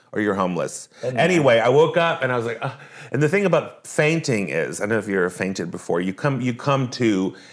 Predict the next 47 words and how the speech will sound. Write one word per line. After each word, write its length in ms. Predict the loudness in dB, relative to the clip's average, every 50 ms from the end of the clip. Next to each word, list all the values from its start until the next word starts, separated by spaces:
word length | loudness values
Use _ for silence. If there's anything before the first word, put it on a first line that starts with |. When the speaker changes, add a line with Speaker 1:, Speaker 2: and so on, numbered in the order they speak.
| -20 -12 -6
Speaker 1:
and 100 | -4 -4
it 80 | -4 -2
takes 320 | 0 0 0 0 -2 -2 -2
you 80 | 0
about 180 | 0 0 0 0
thirty 160 | 0 0 2
Speaker 2:
You 60 | 2 2
know, 40 |
Speaker 1:
seconds. 160 | 2 2 4 4
Speaker 2:
straight 240 | 4 4 4 2 -2
people 180 | -4 -4 -4
call 160 | -4 -4 -4 -4
it 100 | -6 -6
passing 360 | -8 -8 -8 -8 -8 -10 -10 -10
out. 340 | -10 -10 -10 -12 -14 -14 -18 _ _ _ -12
Only 200 | -8 -8 -6 -4
gay 240 | -4 -4 -4 -4 -6
people 320 | -8 -12 -14 -12 -14 -14
call 200 | -12 -10 -10 -10
it 100 | -10 -12
fainting. 500 | -14 -14 -14 -12 -12 -14 -16 -16 -16 -10
Speaker 1:
When 200 | -4 0 0 2
you 80 | 2 2
get 180 | 2 2 2 2
the 80 | 2
vapors. 760 | 4 4 4 4 2 2 0 0 0 0 -2 -4 -4 -4 -6
Speaker 2:
<laughs> 340 | -10 -14 -14 -14 -16 -10 -4
Speaker 1:
When 140 | -2 0 0
you 80 | 2 2
get 160 | 2 2 2
the 80 | 2 2
vapors. 480 | 4 4 4 4 4 4 2 2 2
Speaker 2:
<laughs> 1160 | 2 0 -2 -2 -2 -4 -4 -4 -6 -6 -4 -4 -4 -4 -4 -4 -4 -4 -4 -4 -6 -4 -2 0
Speaker 1:
Okay. 540 | 2 2 2 2 4 4 4 4 2 0 -4 -10 -16 -4 -2
And, 180 | 0 0 0
and 220 | 0 0 2 4 4
when, 120 | 4 2 2 2
when 120 | 0 2 2
you 140 | 2 2 0
come 320 | 0 0 0 0 0 0 0
to, 380 | 2 2 4 4 4 4 4
it 120 | 2 2 2
takes 280 | 0 -2 -2 -2 0
you 80 | 0 2
about 200 | 2 2 2 2
thirty 220 | 2 0 0 0
seconds 640 | 0 2 0 0 0 -2 -4 -4 -4 -6 -8 -12 -16